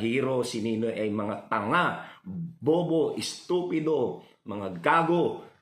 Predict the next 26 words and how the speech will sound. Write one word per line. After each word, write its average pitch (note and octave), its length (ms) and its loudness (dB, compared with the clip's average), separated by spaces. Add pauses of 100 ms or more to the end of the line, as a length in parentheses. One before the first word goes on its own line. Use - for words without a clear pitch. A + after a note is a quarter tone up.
at G#2+ 160 -8
talagang A2+ 560 -2 (240)
mga A2+ 560 0
walang A2+ 400 0
utak. A2 560 0 (2250)
Paano E3+ 320 2
ba D#3+ 80 2
naman C#3+ 480 0
naging C#3 320 2
hero B2 320 4
yan? A2+ 320 0 (400)
Eh, C#3+ 720 2 (160)
isa D3+ 320 -2
nga C#3+ 80 2
siya C#3+ 160 -4
sa C3 160 -2
mga C3 240 -2
kasabwat B2+ 480 -2
nila A#2+ 240 0
Joma G#2 720 0
dyan A2 160 -2
sa G#2+ 240 -6
Plaza A#2 400 -2
Miranda, A#2 640 2
ah, G#2+ 400 -2
bombing A2+ 720 0